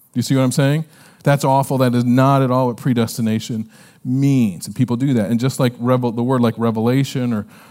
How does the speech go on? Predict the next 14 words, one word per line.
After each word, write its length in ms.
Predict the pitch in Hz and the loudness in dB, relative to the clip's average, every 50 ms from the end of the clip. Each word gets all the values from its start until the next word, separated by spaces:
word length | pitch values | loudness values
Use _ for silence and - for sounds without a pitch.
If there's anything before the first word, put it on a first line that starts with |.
| - _ | -20 _
prophecy 640 | _ - 151 147 143 - 139 - - 135 123 120 - - - - _ | _ 0 2 2 2 0 -2 -2 2 2 2 2 0 -4 -12 -18 _
can 380 | - - 160 147 156 160 156 | -2 0 2 2 2 2 0
be 200 | 135 135 135 131 123 | 2 2 2 2 4
misused 500 | 120 117 113 - - 165 170 175 151 - | 2 0 -2 -2 -2 -2 -2 -2 -2 -2
by 120 | 104 98 | -6 -6
people, 260 | 98 - 101 92 101 | -4 -4 -6 -6 -2
and 100 | 104 113 | -2 -2
it's 160 | 110 107 - - | -2 -2 -4 -8
been 480 | 117 113 113 147 160 170 151 131 117 - | -10 -4 -2 0 0 0 0 -2 -4 -6
misused. 420 | 127 117 - - 113 98 92 - 113 | -8 -8 -8 -8 -8 -10 -8 -4 -4
I've 120 | 113 107 | -4 -4
seen 280 | - - - 147 143 135 | -4 -2 0 0 2 2
this 140 | 123 117 - | 0 -2 -4
personally. 520 | - - 165 156 156 - 117 104 92 - | -2 -2 -2 -2 -2 -4 -8 -10 -10 -10